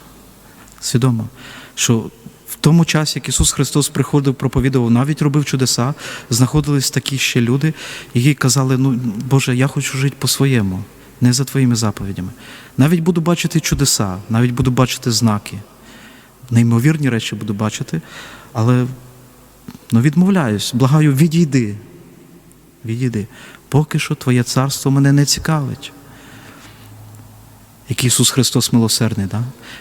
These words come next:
Він бачив цих всіх людей, і Він розумів, за кого Він піде пізніше на Голгофу, на смерть.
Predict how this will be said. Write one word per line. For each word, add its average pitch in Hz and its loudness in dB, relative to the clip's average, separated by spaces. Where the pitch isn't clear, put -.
Він 120 4
бачив 143 -2
цих - -4
всіх - -2
людей, 131 0
і 143 2
Він 143 4
розумів, 151 4
за 156 2
кого 151 2
Він 143 2
піде 135 2
пізніше 127 2
на 123 4
Голгофу, 120 0
на 113 2
смерть. - 0